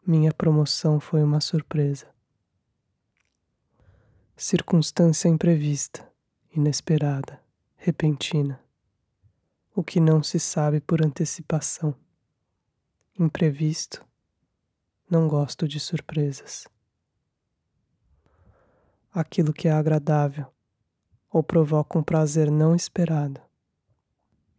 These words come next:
Presente. Meu pai comprou uma surpresa no meu aniversário. Trabalho coletivo de pessoas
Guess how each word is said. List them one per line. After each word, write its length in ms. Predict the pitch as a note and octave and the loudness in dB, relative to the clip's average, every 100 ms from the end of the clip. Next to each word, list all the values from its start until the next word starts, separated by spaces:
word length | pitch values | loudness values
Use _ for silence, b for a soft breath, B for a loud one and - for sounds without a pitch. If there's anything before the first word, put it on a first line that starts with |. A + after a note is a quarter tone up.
| _ | _
Presente. 760 | F3 E3 D3+ D#3 D#3+ D#3 - - _ _ _ _ _ _ | 0 0 0 -2 -2 -4 -10 -16 _ _ _ _ _ _
Meu 160 | F#3 E3 | 0 0
pai 200 | - E3 | 0 -4
comprou 420 | - E3 - E3 | -2 -4 -2 -2
uma 160 | D#3+ E3 | 0 -2
surpresa 600 | - E3 F3 E3 D#3 D#3+ | -4 -4 -2 -2 0 0
no 100 | D#3 | 0
meu 180 | D#3 | 2
aniversário. 840 | D#3+ D#3+ D#3 D#3+ - E3+ D#3 D3+ - _ _ _ _ _ _ _ _ _ _ _ _ _ _ _ _ _ _ _ _ _ _ | 2 0 -2 -4 -6 -8 -10 -12 -16 _ _ _ _ _ _ _ _ _ _ _ _ _ _ _ _ _ _ _ _ _ _
Trabalho 500 | - E3 D#3 D#3 D#3 | -4 -2 0 2 0
coletivo 680 | - E3+ D#3 - - D#3+ E3 | 0 2 0 -2 -4 -2 -2
de 100 | D#3 | -4
pessoas 840 | - D#3+ - - D#3 D#3+ - - | -2 -2 0 -2 0 -2 -6 -14